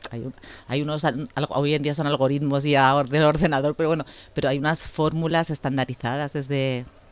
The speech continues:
hace un montón de años con las que calculamos el peso ideal de esa persona.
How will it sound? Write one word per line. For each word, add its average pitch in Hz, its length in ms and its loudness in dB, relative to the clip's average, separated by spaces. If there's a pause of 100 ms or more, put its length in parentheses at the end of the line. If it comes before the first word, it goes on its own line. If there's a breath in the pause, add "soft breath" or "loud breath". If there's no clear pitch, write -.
(340)
hace 120 180 -8
un 139 80 -2
montón 135 260 -2
de 143 100 -2
años 156 380 -4 (680)
con - 80 -12
las 117 120 -6
que - 120 -16
calculamos 120 580 -2
el 147 100 -2
peso - 260 -4
ideal 135 240 0
de 131 60 -2
esa 139 160 -2
persona. 147 500 -2